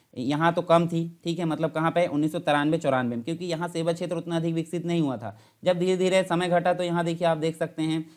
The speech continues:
दो हज़ार नौ और दस में आपको एक सौ तेरह दशमलव सात मिलियन यहाँ देखने को मिलता है, परसेंटेज थोड़ा बढ़ता हुआ नज़र आ रहा,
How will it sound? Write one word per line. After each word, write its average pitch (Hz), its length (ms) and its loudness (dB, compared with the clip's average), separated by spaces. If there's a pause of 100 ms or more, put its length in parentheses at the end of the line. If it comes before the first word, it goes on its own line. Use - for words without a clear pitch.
(120)
दो 147 80 2
हज़ार 170 200 6
नौ 165 480 0
और 135 120 -4
दस 165 240 0
में 165 100 -2
आपको 165 220 -2
एक 156 80 -4
सौ 170 100 -2
तेरह 160 320 2
दशमलव 156 560 0 (100)
सात 160 300 2
मिलियन 156 320 0
यहाँ 151 140 0
देखने 143 240 -2
को 147 60 0
मिलता 147 220 -4
है, 151 60 0
परसेंटेज 147 540 -6
थोड़ा 147 140 0
बढ़ता 135 260 -2
हुआ 139 160 0
नज़र 123 240 -2
आ 104 80 -4
रहा, 101 140 -8